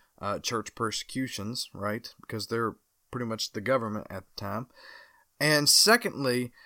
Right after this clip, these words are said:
during the seventeenth and eighteenth centuries, that's when the Enlightenment, Enlightenment kicks off,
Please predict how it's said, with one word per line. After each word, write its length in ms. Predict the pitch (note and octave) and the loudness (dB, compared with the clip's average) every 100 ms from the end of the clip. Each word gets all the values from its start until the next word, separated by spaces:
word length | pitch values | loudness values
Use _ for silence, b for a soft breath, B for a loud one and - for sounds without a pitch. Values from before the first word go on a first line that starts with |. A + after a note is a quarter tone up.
| B B - | B B 6
during 280 | E3+ F#3+ E3+ | 8 8 8
the 60 | |
seventeenth 500 | - F#3+ E3+ F3 E3 | 8 6 4 0 -4
and 160 | - B2+ | -4 -2
eighteenth 360 | D3+ - C3 | -2 -4 -4
centuries, 720 | - C3 A#2+ - G#2+ G2+ G#2 - | 0 0 0 -2 -2 -2 -2 0
that's 280 | C3 - | 0 0
when 420 | C3+ C3 B2 A#2 - _ _ | -4 -4 -4 -6 -10 _ _
the 220 | A2 A2 | -8 -4
Enlightenment, 640 | G#2 G#2 A2+ B2+ F#2+ - - _ _ | -4 -2 0 0 -2 -10 -14 _ _
Enlightenment 1000 | B2 A#2 G#2+ F3 - C#3 - A2 A#2 - - _ - | -6 -4 2 2 2 -4 -4 -6 -6 -8 -14 _ -6
kicks 340 | C3+ - - | -6 -2 -2
off, 360 | G2 F#2+ - | 0 -2 -4